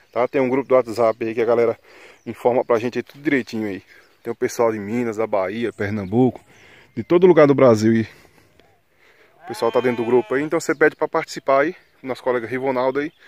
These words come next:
ele vai te passar, você entra no grupo aí e tira as informações. Óbvio que sempre com educação, né? A gente tá no grupo é pra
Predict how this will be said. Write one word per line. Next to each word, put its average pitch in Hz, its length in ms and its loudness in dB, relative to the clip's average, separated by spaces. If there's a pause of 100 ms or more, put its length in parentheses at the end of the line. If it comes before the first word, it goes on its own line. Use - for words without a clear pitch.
(300)
ele 123 100 -6
vai 139 100 -4
te - 120 -8
passar, 147 420 -2
você 160 280 -6
entra 151 180 -8
no 147 100 -4
grupo 147 240 -6
aí 147 80 -4
e 156 40 -10
tira 156 180 -4
as 160 80 -4
informações. 151 680 -4 (460)
Óbvio 175 340 6
que - 120 -8
sempre 185 240 0
com 180 100 2
educação, 151 540 2
né? 165 100 -4 (760)
A 107 60 -16
gente 120 200 -14
tá 135 120 0
no 135 100 0
grupo 135 240 -2
é 135 60 0
pra 139 240 0